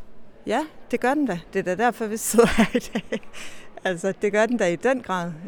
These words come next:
Altså, den fjerner jo, øh, myndigheder, stat og statens, øh, hvad kan du sige, udførende led, øh, altså meget, øh, fra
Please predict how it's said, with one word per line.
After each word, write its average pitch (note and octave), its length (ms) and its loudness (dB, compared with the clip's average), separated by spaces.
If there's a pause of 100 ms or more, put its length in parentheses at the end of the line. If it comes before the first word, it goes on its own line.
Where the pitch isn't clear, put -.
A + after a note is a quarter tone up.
(220)
Altså, F3+ 240 -2
den F3 200 0
fjerner G#3+ 440 4
jo, E3+ 260 2
øh, D3+ 480 -2 (220)
myndigheder, G#3+ 640 2 (440)
stat - 560 2
og G3+ 440 4
statens, F#3 840 -2
øh, D#3+ 520 0
hvad F3 160 2
kan F#3 100 -4
du F3 80 -6
sige, F#3 300 -2
udførende G3+ 540 0
led, G3 340 2 (640)
øh, E3 380 -2 (420)
altså F3+ 200 -2
meget, F#3+ 500 2 (200)
øh, F#3 160 2
fra A3+ 320 0